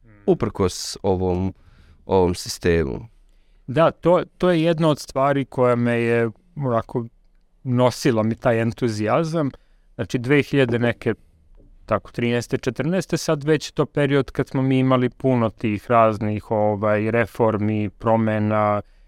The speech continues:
Speaker 1: I sad šta se desi, to je poznato, ovaj, svima, nažalost, ovaj, i, i u vašem iskustvu.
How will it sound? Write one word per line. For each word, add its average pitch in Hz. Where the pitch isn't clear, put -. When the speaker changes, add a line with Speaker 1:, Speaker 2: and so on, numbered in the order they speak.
Speaker 1:
I 123
sad 131
šta 139
se -
desi, 127
to 107
je 123
poznato, 107
ovaj, 104
svima, 110
nažalost, 104
ovaj, 120
i, 120
i 110
u 110
vašem 113
iskustvu. 117